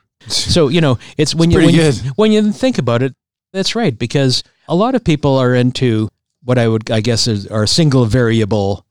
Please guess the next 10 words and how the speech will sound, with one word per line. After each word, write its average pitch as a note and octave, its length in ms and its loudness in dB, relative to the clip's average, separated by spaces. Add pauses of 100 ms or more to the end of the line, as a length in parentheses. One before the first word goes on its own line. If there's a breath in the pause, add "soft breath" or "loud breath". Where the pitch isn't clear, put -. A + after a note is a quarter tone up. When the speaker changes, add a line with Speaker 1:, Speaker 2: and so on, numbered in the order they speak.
(200)
Speaker 2:
assumptions. - 640 -4 (400 soft breath)
So A#2 200 0
they'll G#2+ 160 -2
say, G#2 240 -2
"Okay, G#2 360 -6
well, G#2 340 -8 (420)
if F#3 220 -2
inflation A#2+ 640 -2
comes G2+ 320 -4
down G2+ 540 -6